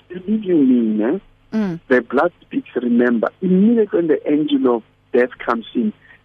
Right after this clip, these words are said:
Speaker 1: the blood speaks to him and addresses him and says to him, "There is a restraining order against you." Immediately there is a letter that is given to whoever it is in the spirit realm. If the angel of death,
Speaker 2: Yes.
Speaker 1: in, when they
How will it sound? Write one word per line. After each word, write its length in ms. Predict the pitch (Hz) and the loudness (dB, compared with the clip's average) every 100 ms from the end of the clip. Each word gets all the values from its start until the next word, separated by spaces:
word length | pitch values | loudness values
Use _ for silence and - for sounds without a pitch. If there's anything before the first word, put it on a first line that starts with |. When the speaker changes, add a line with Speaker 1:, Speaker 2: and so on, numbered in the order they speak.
| - | -2
Speaker 1:
the 100 | 135 | -2
blood 320 | - 135 156 - - | 0 -2 -2 -6 -12
speaks 200 | 185 - - | -12 -12 -10
to 80 | 156 | -2
him 160 | 135 | 2
and 140 | 127 120 | 2 2
addresses 560 | 113 120 135 131 131 - 120 | 0 0 0 -2 -14 -12 -6
him 200 | 107 110 | -4 -2
and 240 | 113 107 - | 0 -2 0
says 180 | 139 135 - | 0 0 -2
to 60 | 127 | -4
him, 260 | 120 120 - - - - | 0 0 0 -14 -10 0
"There 120 | 139 | 0
is 140 | 135 131 | 2 -2
a 100 | 127 123 | -2 -6
restraining 540 | 120 - 165 165 151 | -12 -2 0 2 2
order 240 | 127 135 117 | 2 2 0
against 340 | 110 110 110 - | -2 -6 -6 -4
you." 140 | 117 - | -6 -2
Immediately 800 | 190 180 190 233 247 190 151 214 | 0 2 2 2 4 2 0 -4
there 140 | 156 135 | -6 -6
is 80 | - | -2
a 80 | 127 | 0
letter 400 | 127 143 - - - | 2 0 -2 -8 -2
that 180 | - 139 | -4 -4
is 120 | 254 - | -6 -2
given 380 | 262 262 240 - - - - _ - | 2 2 2 -2 -14 -20 -20 _ -2
to 60 | 311 | 0
whoever 680 | 143 269 - 165 175 160 - 285 | 4 2 2 0 2 -2 -2 -6
it 100 | - - | -8 -8
is 140 | 180 - | -6 -2
in 160 | 143 | 0
the 100 | 127 117 | 0 -2
spirit 360 | - 143 147 135 | -4 -2 0 0
realm. 380 | 127 127 127 120 | 0 2 2 0
If 220 | 151 156 | -2 -2
the 380 | 160 151 135 113 - | 0 0 0 -2 -2
angel 340 | 165 156 139 | -2 0 0
of 100 | 123 - | -2 0
death, 220 | 123 113 - _ | 0 0 -6 _
Speaker 2:
Yes. 320 | 202 202 170 | -8 -6 -2
Speaker 1:
in, 140 | 156 139 135 | -2 2 2
when 160 | 165 | 2
they 120 | 170 | -2